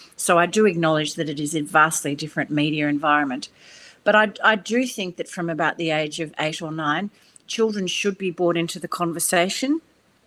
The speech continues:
Every family has a different policy about how much or how little you show them. But, um, and we all acknowledge you can't keep children in any sort of bubble forever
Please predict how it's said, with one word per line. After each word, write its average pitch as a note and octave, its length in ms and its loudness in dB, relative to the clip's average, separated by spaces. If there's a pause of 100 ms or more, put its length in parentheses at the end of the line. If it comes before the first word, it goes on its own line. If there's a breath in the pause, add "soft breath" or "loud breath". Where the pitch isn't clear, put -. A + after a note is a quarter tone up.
(320)
Every G#3+ 240 4
family F3 420 0
has E3+ 200 -2
a E3+ 60 -4
different D#3 360 -6
policy E3 460 0
about D#3 240 2
how E3+ 220 0
much D#3+ 300 2
or E3 100 -2
how D#3+ 180 2
little E3 320 -2
you D#3 140 -6
show D3+ 320 2
them. A#3 240 0 (560 loud breath)
But, - 320 0 (460 loud breath)
um, F#3 440 2
and G3 160 2
we G3+ 120 6
all A3+ 140 6
acknowledge E3 420 0
you F#3 80 -8
can't - 320 0
keep - 320 -8
children D#3+ 480 -4
in D#3 260 -2
any E3 240 0
sort D#3+ 280 -2
of D3 140 -2 (120)
bubble D#3 360 2
forever E3+ 720 2